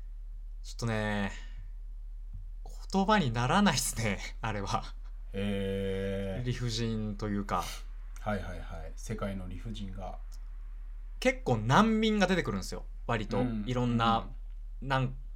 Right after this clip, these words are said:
Speaker 1: 十回ぐらいあって、
Speaker 2: うん。
Speaker 1: 割と難民が多いんですよ。
Speaker 2: うん。
Speaker 1: で、難民ってのは、
Speaker 2: うん。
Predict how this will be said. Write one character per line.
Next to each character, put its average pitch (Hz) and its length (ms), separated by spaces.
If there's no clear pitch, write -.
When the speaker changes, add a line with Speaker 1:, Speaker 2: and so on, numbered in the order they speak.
Speaker 1:
十 123 160
回 156 200
ぐ 160 80
ら 139 80
い 104 100
あ 98 80
っ 104 100
て、 127 400
Speaker 2:
う 127 60
ん。 110 380
Speaker 1:
割 156 260
と 185 400
難 151 320
民 175 180
が 165 120
多 147 140
い 120 60
ん 101 40
で 95 60
す - 140
よ。 87 160
Speaker 2:
う 113 40
ん。 107 460
Speaker 1:
で、 110 100
難 196 360
民 220 180
っ 208 40
て 208 100
の 196 140
は、 196 340
Speaker 2:
う 120 40
ん。 104 360